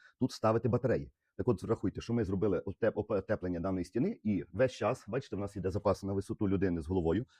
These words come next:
Всюди, де я йду, всюди до моменту, поки в нас іде стіна, я буду мати прогріту стіну, і в нас дана частина приміщення буде, е, обігріватися за рахунок, е, так званої теплої стіни.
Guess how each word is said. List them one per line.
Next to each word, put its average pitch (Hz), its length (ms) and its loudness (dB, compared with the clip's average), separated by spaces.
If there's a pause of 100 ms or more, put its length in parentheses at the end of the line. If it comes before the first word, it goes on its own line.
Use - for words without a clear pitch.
(120)
Всюди, 104 260 0
де 101 120 4
я 98 80 4
йду, 135 280 0 (220)
всюди 101 300 0
до 110 180 4
моменту, 98 340 0
поки 101 220 0
в 95 40 0
нас 95 180 -2
іде 87 120 0
стіна, 120 300 2 (260)
я 151 160 4
буду 113 280 0
мати 104 220 -2
прогріту 101 340 -2
стіну, - 300 -2
і 104 60 -2
в 95 40 0
нас 110 220 0
дана 104 280 0 (120)
частина 98 380 -2
приміщення 127 400 0
буде, 135 220 4 (320)
е, 98 280 8
обігріватися 123 560 4
за 104 120 2
рахунок, 131 360 2 (440)
е, 85 160 0
так 87 120 0
званої 147 240 8
теплої 165 260 4
стіни. 113 320 0